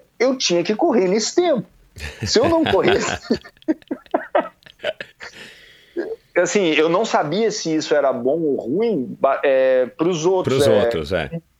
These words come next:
Speaker 1: muita gente. Eu sabia que pra mim era aquilo ali. E aí eu, eu fazia sempre isso: deixava a bike na casa de uma amiga, é, chegava, corria, saía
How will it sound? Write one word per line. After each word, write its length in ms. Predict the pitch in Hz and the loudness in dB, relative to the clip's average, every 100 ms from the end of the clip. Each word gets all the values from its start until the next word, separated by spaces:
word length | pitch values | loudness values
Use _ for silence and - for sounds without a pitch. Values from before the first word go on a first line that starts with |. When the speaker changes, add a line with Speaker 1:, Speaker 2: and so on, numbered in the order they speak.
| - | -4
Speaker 1:
muita 320 | 185 208 233 | 0 2 2
gente. 520 | 180 220 147 - - _ _ _ _ | 2 0 -2 -6 -16 _ _ _ _
Eu 80 | 170 | -4
sabia 340 | 170 233 165 147 | 0 2 2 2
que 140 | 196 | 0
pra 320 | 185 202 226 | 0 0 2
mim 420 | 170 170 247 262 | 0 0 0 0
era 160 | 160 147 | 2 0
aquilo 260 | 143 - 226 | 0 -2 -2
ali. 360 | 349 311 147 - _ _ _ _ _ _ _ _ _ _ | 0 0 -2 -6 _ _ _ _ _ _ _ _ _ _
E 100 | 170 | 0
aí 140 | 220 226 | 2 2
eu, 180 | 240 226 | 0 2
eu 140 | 208 | 0
fazia 320 | 214 226 240 | 0 0 0
sempre 360 | 240 254 277 339 | 0 -2 0 0
isso: 320 | 269 160 - | 2 0 0
deixava 420 | 147 135 151 147 | 0 2 2 2
a 40 | 143 | 2
bike 320 | 135 143 139 | 2 0 -2
na 140 | 139 | -4
casa 320 | 127 135 139 | 0 0 0
de 120 | 131 170 | -2 -2
uma 140 | 135 | -2
amiga, 580 | 127 131 170 226 254 285 _ _ _ _ - - | 0 0 0 0 0 -2 _ _ _ _ -8 -2
é, 720 | 147 135 131 127 123 120 117 120 120 - - | 2 4 4 2 2 2 0 -4 -10 -20 -18
chegava, 540 | - - 131 135 175 214 | -2 0 2 2 2 0
corria, 560 | 214 160 147 214 233 | -2 -2 -2 -2 0
saía 640 | 214 - 156 170 233 240 | -2 -2 -2 0 0 -2